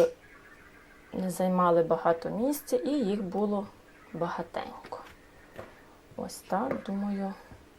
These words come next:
от одна помідорка нам не. Ось так ми заповнили відерце. І ще нашу одну помідорку.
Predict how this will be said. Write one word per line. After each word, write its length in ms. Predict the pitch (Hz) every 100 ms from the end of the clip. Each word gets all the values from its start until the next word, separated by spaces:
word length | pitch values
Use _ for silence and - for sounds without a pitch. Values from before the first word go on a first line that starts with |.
| - - - - - -
от 360 | 180 175 - -
одна 320 | - 190 190
помідорка 580 | 190 190 190 190 190 190
нам 180 | 180 190
не. 160 | 196 - - - - - - - - - -
Ось 220 | 240 233
так 320 | - 175 170
ми 180 | 208 226
заповнили 760 | 190 160 - 175 151 139 - -
відерце. 800 | - - - 214 254 - 285 285 - - - - - - - - - -
І 100 | 233
ще 240 | 247 - 180
нашу 380 | 190 202 - -
одну 240 | - 180
помідорку. 720 | 190 - 180 - - - -